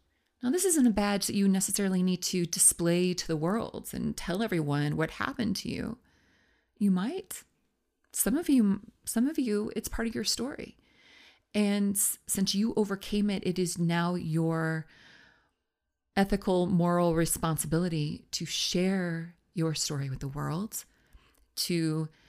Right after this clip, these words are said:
protect women, to help your fellow woman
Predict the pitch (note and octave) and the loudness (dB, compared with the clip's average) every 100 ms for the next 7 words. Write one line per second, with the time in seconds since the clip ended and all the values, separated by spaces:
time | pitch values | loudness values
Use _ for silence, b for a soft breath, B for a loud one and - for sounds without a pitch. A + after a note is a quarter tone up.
0 | b b b b - - E2 - - - | b b b b -4 -2 -2 -4 -2 -4
1 | - - - - _ _ _ _ _ B3+ | -4 -2 -2 -4 _ _ _ _ _ -2
2 | E3 E3 F3+ A3+ D#4 C#4 _ _ _ _ | 2 2 2 0 -2 -12 _ _ _ _
3 | _ _ _ b b b - - F#3+ E3+ | _ _ _ b b b -4 0 0 2
4 | E3 E3 - - - G#3 G3+ - F3 E3 | 2 0 -2 -4 0 0 0 -4 -2 0
5 | E3+ - E3 D#3+ D3 D3+ D3+ D3+ D#3+ | 0 0 0 0 0 0 0 0 -4